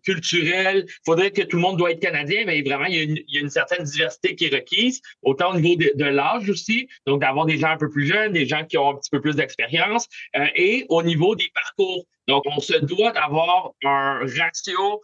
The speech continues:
académique, industriel, gouvernemental, mais c'est davantage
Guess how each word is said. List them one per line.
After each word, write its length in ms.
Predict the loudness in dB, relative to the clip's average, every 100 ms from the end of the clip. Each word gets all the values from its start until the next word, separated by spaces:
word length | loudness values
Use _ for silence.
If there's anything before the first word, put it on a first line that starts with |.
| _
académique, 840 | -8 -4 -4 -2 -4 0 -2 -4 -14 _ _
industriel, 1080 | -8 -8 -8 -14 -16 -6 0 2 2 0 -2 _ -14
gouvernemental, 800 | -4 -4 0 0 0 -2 -4 -4 -10 -20
mais 260 | -4 -2 -2 -2
c'est 280 | -2 -2 0
davantage 640 | 2 4 4 2 2 -2